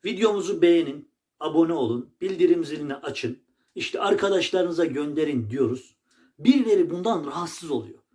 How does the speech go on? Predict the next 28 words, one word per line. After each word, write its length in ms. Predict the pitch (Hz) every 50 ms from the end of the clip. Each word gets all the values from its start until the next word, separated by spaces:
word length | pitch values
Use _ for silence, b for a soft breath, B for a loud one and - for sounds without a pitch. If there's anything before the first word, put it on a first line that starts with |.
| _ _ _ _ -
"Bunu 240 | 302 339 339 320 311
niye 200 | 311 302 294 254
söylüyorsun? 600 | - - 175 151 127 120 113 113 110 - - _ _ _ _ _ _ -
Böyle 300 | 247 262 254 247 247 240
bir 60 | 240
giriş 400 | 190 175 226 233 - - - -
mi 100 | 156 131
olur?" 220 | 120 117 - 107
falan. 280 | - - 113 - - _ _ _ _ _ _ _ _ _ _
Arkadaşlar, 520 | - - - 190 180 - - - - 127 - _ _ _ _ _ _ _ _ _ _ _ _ _ _ _ _ _ _ 165
bu 200 | 202 247 220 180
ülkede, 480 | 156 127 - 139 113 104 117 - - _ _ _ _ _ _ _ _ _ _ _ _ _ _ _
YouTube'da, 680 | 139 175 240 247 240 170 - - - - 107 101 - _ _ _ _ _ _ _ _ _ _ -
YouTuber 640 | 151 214 - - 202 220 190 208 220 202 190 160
dediğiniz 720 | 185 175 165 147 143 147 143 131 120 110 101 - - _ _ _ _ _ _ _ _ _
bir 400 | 131 120 117 165 233 262 240 220
milyon 500 | 196 190 190 185 170 185 185 175 160 147
takipçisi 720 | 127 - 160 160 156 - - 127 - _ - - - - 196
olan 340 | - 147 151 160 156 139 131
sayfalar, 680 | 120 - - 147 147 147 151 160 135 131 135 - - _ _ _ _ _ _ _ _ _ _ _ _ _
adamın 380 | 175 175 - 226 233 226 240 196
her 300 | 165 175 214 233 220 196
videosu 380 | 202 170 165 196 185 - -
üç 300 | 165 214 240 - - -
milyon, 460 | 175 175 170 151 151 156 147 135 131
beş 240 | 160 180 175 - -
milyon 300 | 170 165 156 147 143 156
izleniyor. 540 | 165 160 151 180 175 156 131 143 165 - -